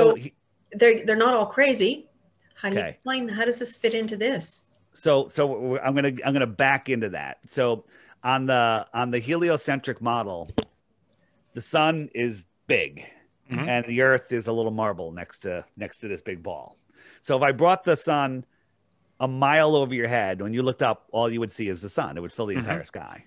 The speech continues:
Speaker 1: right?
Speaker 3: Yep.
Speaker 1: So when things go into the distance, here's my hand, and when
Speaker 3: Mm-hmm.
Speaker 1: I bring it into the distance, what happens?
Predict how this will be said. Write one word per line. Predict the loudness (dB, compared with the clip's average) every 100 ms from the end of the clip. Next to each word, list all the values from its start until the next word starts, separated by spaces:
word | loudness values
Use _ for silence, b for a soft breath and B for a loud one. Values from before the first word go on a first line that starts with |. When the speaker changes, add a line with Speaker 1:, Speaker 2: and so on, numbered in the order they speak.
| _
Speaker 1:
right? | -6 -6 -6
Speaker 3:
Yep. | -8 -8 b _ _ _
Speaker 1:
So | 2 2 0
when | -4 -2
things | -2 0
go | 0
into | 0 -2
the | -2
distance, | 0 0 -2 -4 -6 -14 -16
here's | -8 -6
my | -6
hand, | -2 -2 -2 -4 -10 _ _ -10
and | -4
when | -2
Speaker 3:
Mm-hmm. |
Speaker 1:
I | 0
bring | -2
it | -2
into | -4 -4
the | -4
distance, | -4 -4 -6 -8 -8
what | -6
happens? | -4 -4 -8 -18 -20 -20